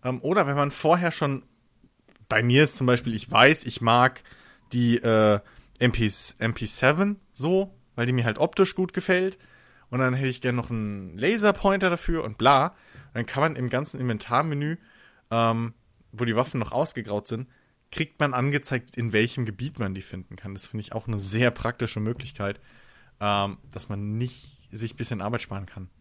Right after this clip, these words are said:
So. Äh, ich, sie haben schon vieles, vieles,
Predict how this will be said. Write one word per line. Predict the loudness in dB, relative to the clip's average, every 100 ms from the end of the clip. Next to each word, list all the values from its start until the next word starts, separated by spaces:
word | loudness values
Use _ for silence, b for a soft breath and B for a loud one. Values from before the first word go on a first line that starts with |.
| -20
So. | -16 -12 -12 _ B B B B B -4
Äh, | -2 0 -2 -6 _ _ _ _ _ _ _ _ -14
ich, | -6 -4 -2 -4 -10
sie | -12 -2 0
haben | 0
schon | 0 0 -2
vieles, | -4 -6 -6 -6
vieles, | -6 -8 -8